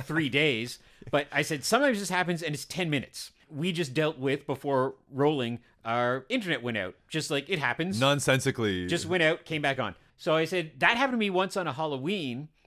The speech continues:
Speaker 2: Oh, yeah,
Speaker 1: And
Speaker 2: well,
Speaker 1: it
Speaker 2: that's
Speaker 1: was
Speaker 2: creepy.
Speaker 1: perfect.
Speaker 2: Like,
Speaker 1: And
Speaker 2: literally the thirty-first?
Speaker 1: No, it would have been, say, like, the thirtieth or twenty-ninth,
Speaker 2: Oh,
Speaker 1: but it
Speaker 2: it's
Speaker 1: was
Speaker 2: still
Speaker 1: our,
Speaker 2: good.
Speaker 1: it was our screening of The Shining and The Exorcist.
Speaker 2: Oh, yeah.
Speaker 1: And it was right at some really scary part,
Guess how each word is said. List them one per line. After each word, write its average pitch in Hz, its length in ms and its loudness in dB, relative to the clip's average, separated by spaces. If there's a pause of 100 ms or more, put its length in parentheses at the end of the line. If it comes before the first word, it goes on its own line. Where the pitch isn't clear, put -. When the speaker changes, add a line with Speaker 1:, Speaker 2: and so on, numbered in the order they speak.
Speaker 2:
Oh, 104 240 0
yeah, 92 100 0
Speaker 1:
And 127 100 -2
Speaker 2:
well, 185 100 4
Speaker 1:
it 220 40 6
Speaker 2:
that's 131 80 6
Speaker 1:
was 196 100 6
Speaker 2:
creepy. 180 160 4
Speaker 1:
perfect. 143 400 2
Speaker 2:
Like, 156 340 4
Speaker 1:
And 117 80 -8
Speaker 2:
literally 131 260 6
the 120 120 2
thirty-first? 117 600 -2 (140)
Speaker 1:
No, 233 220 4
it - 20 2
would 262 80 0
have 247 60 -4
been, 233 100 2
say, 214 180 0
like, 190 260 -2
the 156 400 0
thirtieth 180 380 4
or 160 100 -4
twenty-ninth, 156 580 -4
Speaker 2:
Oh, - 20 -6
Speaker 1:
but 165 100 4
it 180 40 2
Speaker 2:
it's 160 80 -2
Speaker 1:
was 156 80 2
Speaker 2:
still 160 80 8
Speaker 1:
our, 160 60 4
Speaker 2:
good. 76 260 -4
Speaker 1:
it 160 80 -2
was 165 120 0
our 165 120 2
screening 175 600 -4
of 143 400 -4 (140)
The 139 100 -4
Shining 147 440 -2
and 135 100 -4
The 127 60 -2
Exorcist. 180 500 -2
Speaker 2:
Oh, 131 200 -2
yeah. 160 520 -6
Speaker 1:
And 156 100 0
it 180 40 2
was 165 180 0
right 190 220 0
at 226 80 -6
some 196 260 -2
really 190 300 0
scary 180 400 -4
part, 247 340 -2